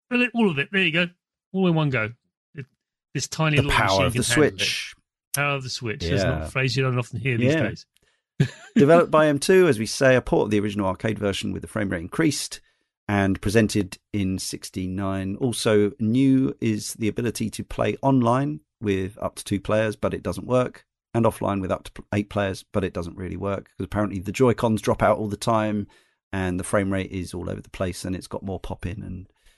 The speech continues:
Speaker 2: yeah, and good luck finding eight people. But it is quite cool just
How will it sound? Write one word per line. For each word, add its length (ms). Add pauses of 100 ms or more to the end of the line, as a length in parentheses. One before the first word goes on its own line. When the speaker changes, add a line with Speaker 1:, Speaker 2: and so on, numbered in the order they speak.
(180)
Speaker 2:
yeah, 180 (120)
and 200
good 120
luck 200
finding 360
eight 160
people. 320 (180)
But 160
it 140
is 120
quite 280
cool 360
just 340